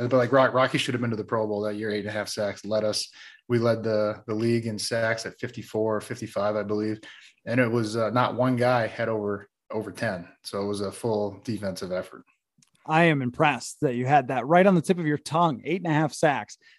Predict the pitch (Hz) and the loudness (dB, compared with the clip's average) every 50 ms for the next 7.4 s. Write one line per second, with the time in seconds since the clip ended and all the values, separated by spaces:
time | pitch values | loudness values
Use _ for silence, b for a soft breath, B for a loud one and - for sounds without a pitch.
0 | b b _ - 160 151 147 143 - 143 160 170 156 160 196 214 220 202 185 175 | b b _ 0 2 2 2 2 4 4 4 6 8 10 10 10 10 8 6 6
1 | 214 214 208 202 202 170 156 147 139 120 120 151 - - 160 139 143 160 165 170 | 6 6 6 6 4 4 4 2 -2 -2 -4 -4 -2 -2 -2 0 2 4 4 4
2 | 151 139 - - - 180 180 175 160 175 151 151 147 - 143 135 - _ - 185 | 4 4 0 -2 0 0 0 2 2 2 2 2 0 -2 -8 -10 -10 _ -2 0
3 | 190 190 165 151 143 117 107 107 - - - 156 135 131 123 120 113 - - 170 | 0 0 0 -2 -4 -4 -6 -10 -8 -2 0 0 0 0 -2 -2 -4 0 4 6
4 | 170 160 143 120 120 120 131 139 - - - 170 170 160 151 139 139 135 127 143 | 6 6 6 4 0 -4 -8 -10 -12 -10 -2 2 4 4 4 4 2 0 0 0
5 | 156 147 131 - - - - 170 175 160 143 - - - - 131 147 143 139 151 | 0 0 0 -2 -8 -2 2 4 4 4 4 0 -4 -2 0 2 4 6 6 4
6 | 147 - - - 156 160 170 185 196 180 - 160 160 175 185 185 202 - 175 165 | 4 2 0 0 2 4 4 4 4 4 6 6 6 6 8 8 8 8 6 4
7 | 208 262 285 311 294 240 107 110 | 2 0 0 -2 -2 -2 -4 -6